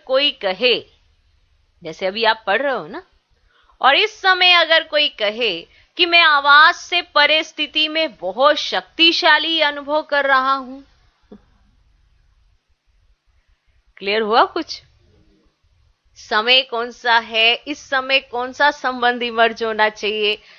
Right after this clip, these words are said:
अगर इससे अलग आपको संबंध इमर्ज होता है तो वो सही नहीं है।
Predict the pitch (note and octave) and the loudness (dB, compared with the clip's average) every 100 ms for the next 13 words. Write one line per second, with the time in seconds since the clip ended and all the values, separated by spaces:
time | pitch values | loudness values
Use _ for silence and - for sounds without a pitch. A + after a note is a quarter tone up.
0 | _ - F#3+ C4 D#4 D#4 - E4 F4 F4 | _ -6 0 2 0 -4 -10 -8 -8 -8
1 | _ _ F4+ G4+ F#4+ G#3 _ _ _ _ | _ _ -2 2 0 -2 _ _ _ _
2 | _ _ _ G#3 A#3+ - B3+ C4 A3 G#3 | _ _ _ 0 0 -2 -10 -8 -8 -6
3 | G#3 A#3 A3 - G3+ G3+ D#4+ D#4+ A#3 F#3 | -4 -4 -4 -14 -10 2 2 2 -4 -8
4 | - D#3 D#3+ E3+ G#3+ C#4 C#4 D4 D#4 D4+ | -4 -4 -4 -6 -6 -6 -12 -12 -6 -6
5 | D#4 F#4+ F#4 C4 C4+ | -4 -6 -6 -8 -14